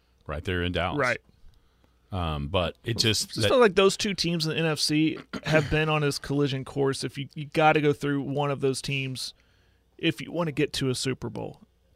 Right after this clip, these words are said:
Speaker 2: You know what I mean? I know
Speaker 1: It
Speaker 2: San
Speaker 1: has
Speaker 2: Francisco
Speaker 1: been.
Speaker 2: didn't last year, but it just felt like, uh, so I think that in, in, or the N F C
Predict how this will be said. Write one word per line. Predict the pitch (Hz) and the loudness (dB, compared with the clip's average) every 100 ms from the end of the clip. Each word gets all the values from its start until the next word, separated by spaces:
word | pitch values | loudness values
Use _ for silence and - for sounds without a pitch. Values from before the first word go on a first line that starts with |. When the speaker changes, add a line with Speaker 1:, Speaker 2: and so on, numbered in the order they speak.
| - 151 | -12 -6
Speaker 2:
You | 151 | -2
know | |
what | 143 | 0
I | 135 | -2
mean? | 131 | -2
I | 135 | -2
know | 151 | 0
Speaker 1:
It | 107 | 4
Speaker 2:
San | 104 | 6
Speaker 1:
has | 101 | 6
Speaker 2:
Francisco | 151 - | 4 4
Speaker 1:
been. | 139 | 4
Speaker 2:
didn't | 147 127 | 2 0
last | 135 139 127 135 | -2 -2 -2 -4
year, | 127 | -4
but | - 139 | 0 0
it | 143 | 0
just | 156 - | -2 0
felt | 151 120 | 2 2
like, | 131 127 - _ _ _ _ _ | 0 -2 -6 _ _ _ _ _
uh, | 123 - - _ | -6 -6 -12 _
so | - 196 180 | 2 8 10
I | 185 180 | 10 8
think | - 196 175 | 6 0 2
that | - 151 - - | 4 2 2 -8
in, | 180 185 | -6 -2
in, | 208 214 165 - _ | 2 2 0 -10 _
or | - 269 208 | 6 10 10
the | 175 175 151 - - | 8 2 0 -6 0
N | 190 | 2
F | 160 | 2
C | 160 | 0